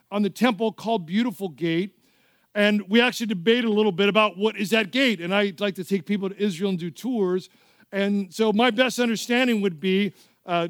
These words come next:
don't laugh at this, there was a gate called a double gate. Guess how many gates were there? Two. <laughs> And then right next to it, uh, not too far off,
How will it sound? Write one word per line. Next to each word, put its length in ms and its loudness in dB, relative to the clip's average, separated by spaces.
don't 240 -2
laugh 300 0
at 160 -6
this, 260 -4
there 160 -4
was 140 -4
a 40 -4
gate 320 0
called 280 -2
a 40 -4
double 360 -4
gate. 320 -10
Guess 220 -2
how 100 -2
many 140 -2
gates 340 -2
were 120 -12
there? 240 -14
Two. 280 -6
<laughs> 20 -6
And 140 0
then 100 2
right 220 2
next 320 0
to 120 0
it, 200 -2
uh, 140 0
not 200 0
too 120 -4
far 260 2
off, 320 -2